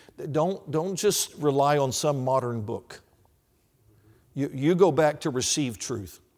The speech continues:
When you're trying to figure out what kind of wife to be and what kind of mother to be, you start with received truth.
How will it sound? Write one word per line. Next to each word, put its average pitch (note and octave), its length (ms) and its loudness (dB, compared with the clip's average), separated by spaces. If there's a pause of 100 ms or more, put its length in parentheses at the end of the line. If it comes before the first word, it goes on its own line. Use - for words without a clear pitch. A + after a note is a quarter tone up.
(1160)
When C3 120 -2
you're F3+ 140 8
trying G3 280 4
to E3 60 4
figure E3 360 2
out D#3 260 6 (180)
what D3 160 -2
kind D3+ 240 2
of A2+ 120 0
wife C#3 320 4
to D#3 60 -6
be B2+ 100 0
and A#2 80 0
what C#3 120 -4
kind C3+ 220 -2
of A#2+ 60 -4
mother B2 280 -2
to A2 80 -4
be, G#2 280 -6 (200)
you D#3 220 0
start E3 400 0
with C3 160 -4
received B2 560 -4
truth. G#2+ 420 -8